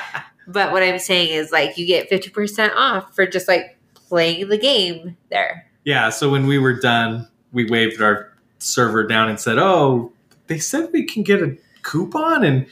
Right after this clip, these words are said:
Speaker 2: she's like, "Yeah, what game?" And she wrote down the game name, and we went into the store part and then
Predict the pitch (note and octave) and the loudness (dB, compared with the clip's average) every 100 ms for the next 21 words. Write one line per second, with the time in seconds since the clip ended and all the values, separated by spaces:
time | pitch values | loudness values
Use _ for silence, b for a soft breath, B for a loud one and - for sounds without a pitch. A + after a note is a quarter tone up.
0 | B B - A2+ C3+ C4 C4+ E3+ B2 F3+ | B B -8 -2 0 2 2 4 4 2
1 | F3+ A3+ E3 A#2+ G#2+ - - - A#2+ B2 | 0 0 0 0 -4 -8 -16 -6 0 2
2 | A#2+ B2+ A#2 A2+ - G#2+ A2 D#3+ F3 E3 | 2 2 2 -2 -4 -2 2 2 2 2
3 | D3 D3+ D#3 D#3 D#3 D#3 b b b b | 4 4 4 2 0 -4 b b b b
4 | - A2 A2 B2+ C3+ C3 C3+ A#2 A2+ - | -6 -2 2 4 4 4 0 0 -4 0
5 | D3+ D3+ D3 D3+ D3+ D3 A2+ G#2+ A2 A2+ | 2 2 2 2 2 2 -2 -2 -4 -6